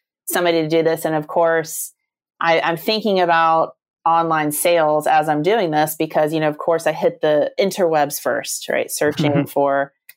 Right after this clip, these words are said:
Speaker 1: who am I gonna find to do this? The initial search result prompted a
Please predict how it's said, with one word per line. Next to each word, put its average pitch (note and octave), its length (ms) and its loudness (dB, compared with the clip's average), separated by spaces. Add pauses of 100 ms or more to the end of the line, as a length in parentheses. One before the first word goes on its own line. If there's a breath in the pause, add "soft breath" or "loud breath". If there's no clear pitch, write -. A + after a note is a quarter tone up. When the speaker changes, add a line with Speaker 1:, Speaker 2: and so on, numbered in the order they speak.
(240)
Speaker 1:
who G3+ 60 2
am G3 160 2
I F3 80 0
gonna E3 160 -2
find D3+ 320 -2
to D3 120 -2
do D3 220 2
this? C#3 460 0 (340)
The F3 140 4
initial G3+ 380 0
search E3+ 500 0
result D#3+ 640 2
prompted D#3+ 800 2
a D#3 320 0